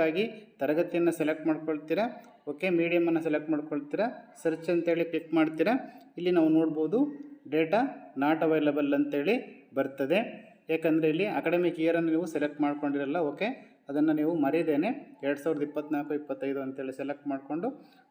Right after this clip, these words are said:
ಆನಂತರ ನೀವು ತರಗತಿಯನ್ನು ಎಂಟ್ರಿ ಮಾಡಿ. ಆನಂತರ ನೀವು ಸರ್ಚ್ ಕೊಡಿ. ಆಗ ನಿಮಗೆ ಈ ರೀತಿ ಒಂದು ರಿಸಲ್ಟ್ ಫಾರ್ಮು ಓಪನ್ ಆಗ್ತದೆ.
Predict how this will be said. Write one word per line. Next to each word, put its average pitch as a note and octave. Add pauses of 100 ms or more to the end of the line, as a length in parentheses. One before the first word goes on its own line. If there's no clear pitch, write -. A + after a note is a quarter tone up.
(180)
ಆನಂತರ F3
ನೀವು D3+
ತರಗತಿಯನ್ನು C#3+
ಎಂಟ್ರಿ C#3
ಮಾಡಿ. D3 (500)
ಆನಂತರ D#3+
ನೀವು C#3+
ಸರ್ಚ್ -
ಕೊಡಿ. E3+ (540)
ಆಗ D3 (340)
ನಿಮಗೆ C3 (200)
ಈ C3+
ರೀತಿ C3
ಒಂದು C3
ರಿಸಲ್ಟ್ C3
ಫಾರ್ಮು C3 (260)
ಓಪನ್ A#2+
ಆಗ್ತದೆ. G#2+